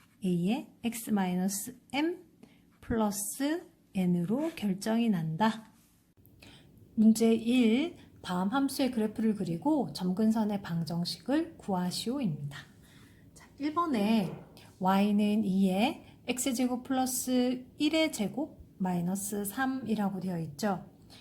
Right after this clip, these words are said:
그러면 우리 앞에는 Y는 이의 X제곱의 그래프를 그려봤었는데요.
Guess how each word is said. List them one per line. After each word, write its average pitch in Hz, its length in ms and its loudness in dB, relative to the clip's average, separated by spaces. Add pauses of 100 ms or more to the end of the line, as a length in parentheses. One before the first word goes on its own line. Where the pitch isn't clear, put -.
(140)
그러면 220 480 4
우리 208 180 2
앞에는 269 880 2 (720)
Y는 254 1120 4
이의 214 360 2
X제곱의 220 760 0
그래프를 214 720 0
그려봤었는데요. 190 1300 0